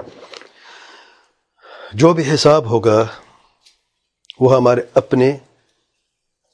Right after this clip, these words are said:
قول و فعل کی بنیاد پہ ہوگا۔ ان خیرا فخیر و ان شرا فشر۔ آج جو ہم کہہ رہے ہیں، جو ہم کر رہے ہیں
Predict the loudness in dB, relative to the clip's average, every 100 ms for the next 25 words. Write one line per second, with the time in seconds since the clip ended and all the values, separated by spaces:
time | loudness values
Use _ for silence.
0 | _ _ _ _ _ _ 0 2 2 2
1 | 2 0 -4 -4 -8 -10 -12 -14 -14 -20
2 | -20 _ _ _ _ _ _ _ _ _
3 | _ _ _ 0 2 4 2 2 0 0
4 | -2 -4 -2 -2 0 -2 -2 -4 -12 -14
5 | -18 _ _ _ _ _ _ _ _ 2
6 | 4 4 2 0 0 2 2 2 0 0
7 | 2 2 2 2 2 0 -4